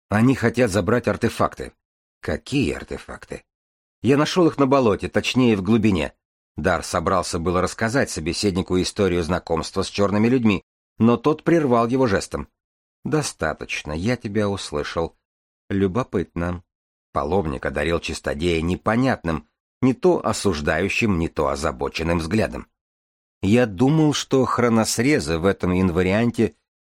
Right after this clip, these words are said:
существовать не могут. Квантовые флуктуации вакуума должны их раскачивать, нейтрализовать. Впрочем, их ведь могли доставить сюда и из других инвариантов.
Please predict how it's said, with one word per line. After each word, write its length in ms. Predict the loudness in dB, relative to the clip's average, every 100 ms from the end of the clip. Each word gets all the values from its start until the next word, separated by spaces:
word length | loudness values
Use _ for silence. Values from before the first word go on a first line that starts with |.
| _
существовать 840 | -4 -2 -2 -2 -2 0 -2 0
не 160 | 0 4
могут. 500 | 4 4 0 -6 -8 _ _ _ _
Квантовые 680 | 0 2 0 -2 -2 0 -2
флуктуации 800 | -2 -4 0 0 0 -2 -4 -2
вакуума 600 | 0 -2 -2 0 0 0
должны 420 | -2 -2 -2 -4
их 280 | -4 -8 -4
раскачивать, 840 | -4 -6 -6 -6 -6 -10 -12 -14 _ _ _ _
нейтрализовать. 1080 | -2 0 -2 -2 -2 0 -2 -2 -6 -8 -18 _ _ _ _ _
Впрочем, 520 | -4 0 2 2 2
их 160 | 2 2
ведь 240 | 0 2
могли 340 | 0 2 0 2
доставить 560 | 0 -2 -2 -2 -2
сюда 300 | -4 -2 0
и 300 | 0 -2 0
из 120 | 0 0
других 500 | 0 0 0 -2 -6
инвариантов. 760 | -4 -2 0 0 -2 -2 -6